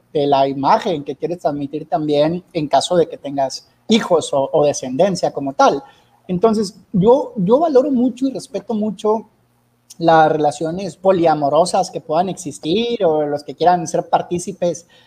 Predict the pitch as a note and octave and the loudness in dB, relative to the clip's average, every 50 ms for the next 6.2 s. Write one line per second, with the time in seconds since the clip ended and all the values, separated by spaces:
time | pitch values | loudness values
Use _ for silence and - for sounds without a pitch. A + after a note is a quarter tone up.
0 | _ _ _ - D#3+ D#3+ D#3 D#3+ D#3 F3 E3 D#3+ - D#3 D#3 - F#3 D#3+ D3 C#3+ | _ _ _ 0 2 4 4 4 2 0 -2 -2 -4 -8 -4 -4 -4 -4 -2 -4
1 | - D#3+ D3+ - - G3+ - A3+ G#3 G3 E3 D#3 D3+ D3 C#3 C#3+ C#3 D#3 D#3+ D#3+ | -4 -6 -6 -6 -10 -8 -4 -4 -2 -2 0 0 0 0 0 -2 -2 -2 -2 -2
2 | D#3+ E3+ G3 B3 B3+ F#3 D#3 D3 D3 D3 C#3+ F3 F3+ F#3 F#3 G3 F#3 F#3+ F3 F#3 | 0 0 0 0 0 0 -2 -4 -4 -2 0 2 2 2 2 2 2 2 0 0
3 | - D3+ C#3+ - D3 C#3+ D3+ - - A#3 C4 D4 C#4 - - E3+ D#3+ D#3 D#3 E3 | -4 -6 -2 0 2 2 2 2 2 2 2 0 -2 -8 -12 -10 -6 -6 -4 -4
4 | F3 F3+ E3 D3+ - - D3 D#3 F3+ F3+ F3+ E3+ D#3 - D3+ C#3 C#3+ - E3+ E3 | -4 -4 -4 -4 -6 -6 -4 -4 -4 -4 -4 -6 -8 -8 -12 -16 -6 -2 -2 -2
5 | E3 D#3+ D3 - - - - D#3+ D#3 D#3 D#3+ D#3+ D3+ D3+ F3 E3 - - D#3 D#3 | -2 -4 -10 -16 -10 -6 -6 -6 -4 -6 -8 -8 -8 -8 -8 -8 -8 -8 -8 -6
6 | D3 C#3 C3 | -6 -8 -8